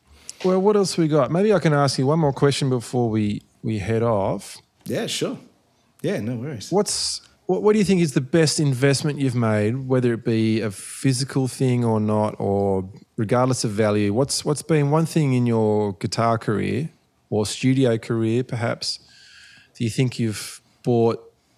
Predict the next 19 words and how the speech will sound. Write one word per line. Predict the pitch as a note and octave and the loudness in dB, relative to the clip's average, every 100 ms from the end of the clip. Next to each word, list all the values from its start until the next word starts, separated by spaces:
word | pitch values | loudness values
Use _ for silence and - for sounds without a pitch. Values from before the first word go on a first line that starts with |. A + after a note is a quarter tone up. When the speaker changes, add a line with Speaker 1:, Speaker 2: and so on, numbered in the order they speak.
| _ - | _ -10
Speaker 1:
that | A2 | -6
has | G#2+ G2+ | -4 -2
been, | A2 G2+ G2+ | -2 -2 -4
like, | F#2+ | -6
a | G2+ | -6
great | F#2 G#2+ G#2 - _ _ - | -4 -2 -4 -8 _ _ -10
investment | G2 F#2 - - - | -8 -8 -10 -16 -16
of | - | -14
sorts? | - G#2 - - _ _ _ _ _ _ _ _ _ _ _ _ _ _ _ - - - - - - _ - | -12 -12 -14 -18 _ _ _ _ _ _ _ _ _ _ _ _ _ _ _ -20 -20 -20 -20 -20 -20 _ -12
Speaker 2:
Yeah, | D3 C3+ A2+ | -8 -6 -6
that's | C3 - | -6 -8
a, | G2+ - | -12 -6
that | A#2 C3 | -2 0
is | A#2+ G2+ | -2 -4
a | |
good | F#2+ - B2 A2 | -10 -6 -6 -6
question. | - G#2+ - F#2+ F#2+ - _ _ _ _ | -6 -6 -6 -10 -12 -16 _ _ _ _
That | G#2+ A2 | -6 -4
is, | A2 G2 | -6 -8